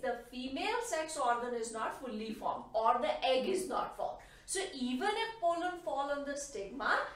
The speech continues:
egg is not ready. So there would be no self-pollination or self-fertilization.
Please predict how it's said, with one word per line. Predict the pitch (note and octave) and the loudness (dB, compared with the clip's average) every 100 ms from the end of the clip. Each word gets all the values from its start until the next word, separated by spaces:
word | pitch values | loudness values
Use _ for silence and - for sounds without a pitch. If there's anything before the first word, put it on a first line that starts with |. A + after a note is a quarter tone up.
| - - - | -14 -6 2
egg | E4 E4 - - | 4 4 2 -4
is | B3 A#3+ - | -8 -4 -4
not | G#3+ G3+ A3 A3 | 0 0 0 0
ready. | C4+ A#3 G#3+ - - | 2 2 0 -8 -10
So | - C4+ | 0 2
there | B3+ A3+ A3 | 2 2 0
would | A3 | -2
be | C4+ F4+ C5+ C#5+ - | -2 0 0 -2 -10
no | A#3+ A3+ C4+ D4 G4+ - - | -10 -2 4 6 4 2 -8
self-pollination | - - D4+ E4 - G#3+ A3+ A3 A3+ A3+ C4 A#3 | -6 0 2 0 0 2 4 2 0 -2 -2 0
or | A3 - - - | 4 4 4 -2
self-fertilization. | - - B3+ A#3+ - - G#3 - - - - G#3+ - | -6 2 4 4 4 2 2 0 0 -2 -2 -8 -10